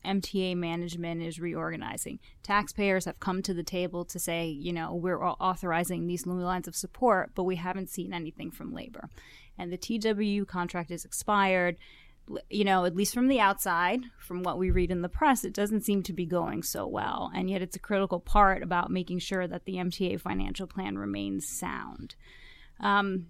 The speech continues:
you have any insights or comments on, on that part of it? Because to, for us at C B C, it's a real worry and a risk to the financial plan.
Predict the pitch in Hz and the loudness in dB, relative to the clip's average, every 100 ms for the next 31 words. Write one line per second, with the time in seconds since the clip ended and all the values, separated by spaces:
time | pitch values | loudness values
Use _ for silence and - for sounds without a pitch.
0 | 185 202 202 214 208 208 208 196 208 233 | -10 -2 2 4 4 2 0 0 0 2
1 | 220 214 170 - 185 180 190 208 202 180 | 2 2 -4 -2 2 4 4 2 2 0
2 | 185 - 185 190 196 202 - 208 214 220 | 0 -2 -2 0 0 -2 -2 -2 0 -2
3 | 220 220 165 185 175 - 170 - 175 - | -2 -4 -4 -2 -2 -4 -10 -4 -4 0
4 | 170 - 170 - 170 170 - 285 196 185 | 0 0 -4 -6 -6 -6 -2 -2 -2 -2
5 | 170 170 165 156 - 156 160 156 123 - | 0 2 0 -2 -2 -4 -4 -6 -6 -6
6 | - - 156 156 110 92 69 - - - | -8 -8 -10 -10 -8 -10 -12 -14 -14 -16
7 | - | -16